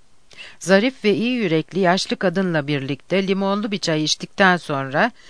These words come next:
saygılarını sunarak çıktı gitti. Bediye Hanım uçsuz bucaksız salonunda doyulmaz bir taravet, bir gençlik kokusu bırakıp giden Mustafa'nın ardından bakarken,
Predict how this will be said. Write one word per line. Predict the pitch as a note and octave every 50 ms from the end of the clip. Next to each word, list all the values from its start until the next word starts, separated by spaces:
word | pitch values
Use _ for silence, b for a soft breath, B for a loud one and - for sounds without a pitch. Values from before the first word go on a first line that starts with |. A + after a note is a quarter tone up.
| B B
saygılarını | - - G3+ G3 G3 G#3 F#3 G#3 G#3 G3+ G3 G3 F#3 G#3 A#3
sunarak | - - F#3+ F#3+ F#3 E3+ C#3+ E3 A3+ - -
çıktı | - - - - - A#3
gitti. | F#3 F3+ D3 - - - - C3 B2 - - - - - - _ - - - - - - - - - - - - - - - - - - B B B B B B B B B B -
Bediye | D#3 F#3+ G#3+ F#3 G3+ A#3+ C4+ D4
Hanım | D4+ D4 A3 F#3 G#3+ C#3
uçsuz | F#3+ G#3+ - - - D4+ C#4+ B3 G#3+
bucaksız | G#3 D#3+ F3 F3 E3+ - - - A3
salonunda | - - - G#3+ G#3 G3 F#3 E3 D#3 D3 C#3+ C#3+ C3+ D3 D#3+ F#3 D#3+
doyulmaz | E3+ F3+ G3 G3+ G#3 G3+ G3 A3+ B3 C#4 B3+ - -
bir | G#3+ G#3
taravet, | - - G#3 F3+ E3 E3 D#3+ D3+ C#3+ C3 C#3 D#3+ G#3 - - B B B B B B -
bir | F3+ A3 A3
gençlik | G3 E3+ F#3+ G3+ G#3 G3+ - - C4 - -
kokusu | - F3+ C#3+ - D#3 - - D3 C#3+
bırakıp | E3+ E3+ F3 E3+ - E3+ -
giden | - E3 C#3 D#3 D3+ E3+ F#3+
Mustafa'nın | F#3+ F3 E3+ - - - F3+ - F3 E3+ F3+ G#3 G#3
ardından | F#3 F3 E3 D#3+ D3 D#3+ D#3+ D#3+ E3+ F3+ F#3 E3+
bakarken, | E3 D#3 - E3+ D#3+ D3+ D3 C#3 - C3+ B2 C#3 G3